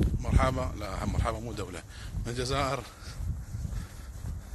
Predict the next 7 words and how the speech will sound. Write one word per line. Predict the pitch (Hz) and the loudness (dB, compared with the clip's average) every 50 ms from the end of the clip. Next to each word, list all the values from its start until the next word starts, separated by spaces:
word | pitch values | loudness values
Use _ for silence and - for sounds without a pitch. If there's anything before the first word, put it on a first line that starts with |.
| - - - - - - - - - - - - - - - - - - - - - - - - - - - - - - - - - - - - - | 0 4 6 8 8 8 6 4 2 0 0 0 -2 -2 -4 -4 -6 -12 -14 -14 -14 -16 -14 -14 -14 -14 -16 -16 -16 -14 -4 2 4 4 4 4 2
إيه، | 156 170 156 110 - - - - - - - - - - - - - - - | 2 2 2 0 -2 -8 -8 -8 -6 -4 -4 -2 -2 -2 -2 -4 -6 -4 -2
بعد | 107 113 135 143 139 - - - - - - - - - - - - - - - - - - - - - - - - - - - - - - - - - - - - - - - - - - - - - - | 0 2 2 0 0 -6 -10 -12 -12 -14 -14 -14 -14 -14 -12 -10 -10 -10 -10 -10 -16 -16 -14 -14 -14 -14 -14 -12 -12 -12 -12 -12 -14 -16 -18 -18 -16 -16 -16 -14 -14 -16 -16 -16 -16 -14 -14 -12 -10 -6 -2
موريتانيا، | 120 117 127 117 - - 139 143 139 131 127 | 0 0 0 0 0 2 2 2 2 2 0
ما | 120 135 123 | 0 0 0
شاء | - - - 95 101 | 0 0 0 0 -2
الله، | 107 101 87 117 | -2 -2 2 2
هذه | 117 - - | 2 4 2